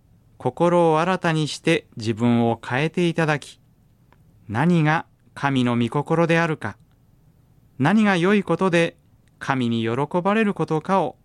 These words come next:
自分でわきまえなさい」と。神様の愛を知った、本当のお心を知ったあなたたちは、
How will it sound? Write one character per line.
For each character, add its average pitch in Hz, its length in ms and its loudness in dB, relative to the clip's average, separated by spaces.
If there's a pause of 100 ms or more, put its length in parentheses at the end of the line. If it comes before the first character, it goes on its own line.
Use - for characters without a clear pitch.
(300)
自 123 200 -4
分 240 300 4
で 269 80 4
わ 196 160 2
き - 140 -4
ま 117 100 0
え 107 60 -6
な 104 100 -6
さ 98 200 -12
い」 90 120 -18 (680)
と。 95 200 -8 (1160)
神 - 200 -2
様 135 240 0
の 131 160 4
愛 156 260 -2
を 139 80 -2
知 - 220 -8
っ - 140 -20
た、 151 200 -4 (560)
本 185 260 -2
当 208 260 -2
の 208 140 2
お 180 40 -2
心 180 380 0
を 170 40 2
知 - 200 -8
っ - 140 -20
た 175 120 0
あ 165 60 2
な 156 100 2
た - 120 -4
た 110 120 -6
ち - 160 -10
は、 107 160 -6